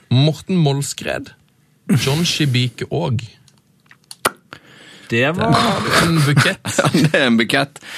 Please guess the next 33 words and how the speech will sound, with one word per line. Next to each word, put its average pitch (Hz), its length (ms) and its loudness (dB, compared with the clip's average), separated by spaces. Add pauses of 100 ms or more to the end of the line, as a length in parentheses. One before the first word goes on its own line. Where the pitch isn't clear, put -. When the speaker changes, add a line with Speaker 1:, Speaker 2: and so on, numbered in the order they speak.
(100)
Speaker 1:
Vidar 139 300 -2
Riseth, 135 400 -4
Alexander 131 400 -4
Tetti, 123 320 -6
Morten 117 320 -4
Molskred, 117 420 -4
John 110 220 -2
Skibike 107 520 -6
og 113 280 -4 (800)
Speaker 2:
Ja. - 160 -6
Hæ? - 600 -2 (240)
Speaker 3:
Ja, - 100 -4 (160)
den - 160 0
er, - 160 0
den - 160 2
er 139 80 -2
seig. 139 320 -2 (500)
Du 143 140 2
er 135 160 4
jo 110 80 2
på 135 160 0
Lerkena, 123 400 0
men 107 160 0
den 117 120 2
er 120 120 0
jo 113 100 -2
s-, - 140 -10 (320)
fryktelig - 400 -6
seig. 120 400 -2
Speaker 1:
Ja, 107 240 -2
den 113 160 0
må 120 100 2
nok, 147 220 0